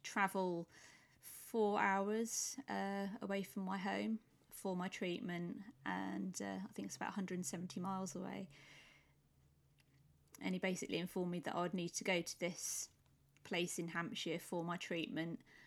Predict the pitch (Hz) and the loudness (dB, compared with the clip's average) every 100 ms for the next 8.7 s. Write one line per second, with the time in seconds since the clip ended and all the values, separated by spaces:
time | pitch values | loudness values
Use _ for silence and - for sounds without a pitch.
0 | - - 254 170 - 180 180 175 175 170 | -20 -16 -12 -2 2 4 6 6 6 4
1 | 170 170 - - - 175 170 156 165 - | -2 -2 -4 -6 -4 0 0 0 -2 0
2 | 170 165 165 - - - - 196 170 165 | 2 2 0 -4 -14 -14 -2 4 6 6
3 | 170 170 165 160 - 165 160 165 - 170 | 2 2 2 0 -2 0 2 2 0 2
4 | 160 - - 180 180 - 185 185 - 170 | 0 -2 -2 0 0 -2 0 2 2 0
5 | 165 170 - - 175 - - - 160 160 | -2 -2 -4 -4 -2 -2 -2 -4 -4 -4
6 | 170 - - - 165 170 - - 170 175 | -4 -4 -6 -2 -2 -2 -4 -6 -4 -4
7 | - 185 - 175 165 - - - - 180 | -6 -6 -2 -2 -2 -4 -16 -20 -6 -4
8 | - 185 208 - 180 170 - | -2 0 -2 0 2 4 2